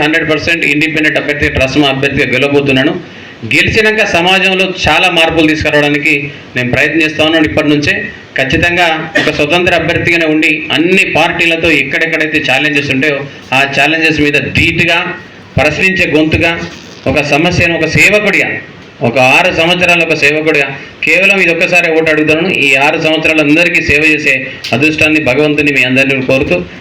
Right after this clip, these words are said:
ముఖ్యంగా ప్రెస్ మిత్రులందరూ కూడా శిరస్సు వంచి నమస్కరిస్తూ,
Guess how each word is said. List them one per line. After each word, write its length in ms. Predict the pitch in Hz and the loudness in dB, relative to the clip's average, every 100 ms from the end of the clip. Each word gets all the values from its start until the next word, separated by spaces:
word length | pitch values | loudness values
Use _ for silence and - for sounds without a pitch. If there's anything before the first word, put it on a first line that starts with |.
| - | -4
ముఖ్యంగా 360 | - - 208 208 | -2 0 0 2
ప్రెస్ 240 | 175 170 | 2 0
మిత్రులందరూ 500 | 185 185 175 165 170 | -2 0 0 0 0
కూడా 160 | 165 147 | 0 0
శిరస్సు 220 | 147 147 | -2 -2
వంచి 160 | 156 151 | -2 0
నమస్కరిస్తూ, 520 | 135 131 139 135 185 | -2 -2 -4 -4 -2